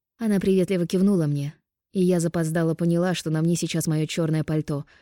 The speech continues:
в котором она привыкла меня видеть, и волосы собраны в пучок, как на работе. Поздоровавшись с ней, я быстро прошла к лифту. Совсем я заигралась.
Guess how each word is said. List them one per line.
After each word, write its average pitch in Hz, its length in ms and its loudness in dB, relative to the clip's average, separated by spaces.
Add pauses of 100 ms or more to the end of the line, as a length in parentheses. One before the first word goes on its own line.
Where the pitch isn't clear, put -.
(100)
в - 80 -20
котором 185 340 0
она 170 160 2
привыкла 175 400 0
меня 160 280 2
видеть, 151 360 -4 (340)
и 202 100 -2
волосы 208 360 0
собраны 185 360 0
в - 60 -6
пучок, 170 400 -6 (100)
как - 180 -6
на 185 80 2
работе. 165 440 -2 (920)
Поздоровавшись 160 720 0
с - 40 -4
ней, 180 200 4
я 165 120 0
быстро 160 300 -4
прошла 156 360 -4
к - 80 -8
лифту. 151 340 -4 (420)
Совсем 175 500 -2
я 151 140 -2
заигралась. 143 680 -4